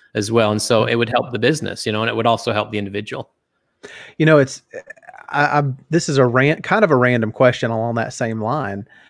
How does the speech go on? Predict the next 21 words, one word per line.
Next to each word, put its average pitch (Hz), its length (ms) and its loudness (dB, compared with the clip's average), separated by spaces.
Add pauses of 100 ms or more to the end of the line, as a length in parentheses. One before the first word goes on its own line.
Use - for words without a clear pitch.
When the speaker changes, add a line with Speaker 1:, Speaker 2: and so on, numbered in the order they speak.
(260)
Speaker 2:
but 127 460 2
one 147 240 2
of 180 80 6
the 156 80 4
things 147 320 2
that 117 260 2 (680)
struck - 500 -2
me 107 360 -6 (260)
is, 123 360 0
you 135 180 0
know, 131 60 2
you 123 160 -2
talked 151 240 4
about 139 200 2
your 123 80 2
dad 120 220 4
being 117 200 -2
a 101 40 -4
risk 107 400 -4
taker. - 460 -12 (880)
And 117 560 -2